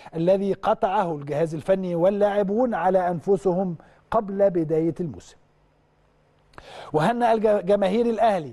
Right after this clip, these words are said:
التي لها كل الحق أن تفخر بهذا الفريق وإنجازاته المحلية والقارية،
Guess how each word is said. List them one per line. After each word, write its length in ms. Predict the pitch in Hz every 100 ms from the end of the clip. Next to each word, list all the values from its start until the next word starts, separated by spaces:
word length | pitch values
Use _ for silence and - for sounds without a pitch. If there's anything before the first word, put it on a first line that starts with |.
| - _ 175
التي 560 | 170 180 226 226 220
لها 340 | 220 220 139 123 _ _ _
كل 300 | 220 240 233
الحق 500 | 233 - 185 - - - _ 180
أن 200 | 202 -
تفخر 440 | 175 - - 107 -
بهذا 460 | 131 135 170 202 202
الفريق 540 | 175 196 165 110 - -
وإنجازاته 720 | 156 180 170 170 180 196 202
المحلية 680 | 190 - 170 185 196 190 175
والقارية، 800 | 175 196 - 196 185 135 101